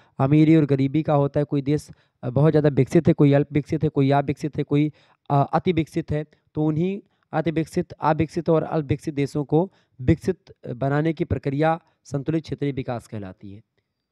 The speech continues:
आगे देखिए, बारह नंबर प्रश्न है, फ्रीडम का केंद्र परिधि मॉडल बताएं।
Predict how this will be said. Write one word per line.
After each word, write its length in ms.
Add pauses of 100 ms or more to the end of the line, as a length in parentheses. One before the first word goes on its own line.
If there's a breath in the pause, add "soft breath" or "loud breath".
(1300)
आगे 220
देखिए, 460 (380)
बारह 260
नंबर 220
प्रश्न 300
है, 240 (300)
फ्रीडम 400
का 140
केंद्र 480
परिधि 380
मॉडल 320
बताएं। 380